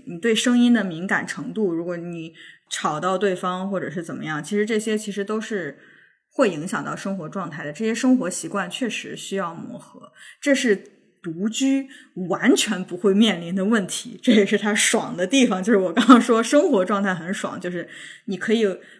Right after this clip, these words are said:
百分之百的按照自己的生活习惯来自由的行动。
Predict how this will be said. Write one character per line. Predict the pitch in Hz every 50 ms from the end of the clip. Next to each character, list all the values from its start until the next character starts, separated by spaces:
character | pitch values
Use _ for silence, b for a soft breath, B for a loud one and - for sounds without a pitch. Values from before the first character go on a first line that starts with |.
| B B
百 | 170 165 190
分 | - 240 247
之 | 247 262
百 | 254 - - 151 110 - -
的 | - - - -
按 | - 214 208 196 185
照 | 196 185 180
自 | 180 - 208
己 | 185 -
的 | 165 - 170
生 | - - - 196
活 | 196 196 170 165
习 | 175 - - - 165
惯 | 156 - 180 - - - _ B B B B B B B
来 | - 170 160 160 170 165 165 170 170 - - 208 214 - _ _ _ _ _
自 | - - - 359 247 202 180
由 | 160 156 151 156 165
的 | 175 170 156 151 147 - - _ _ _ _
行 | - - - 175 156 156 165
动。 | 156 190 151 - -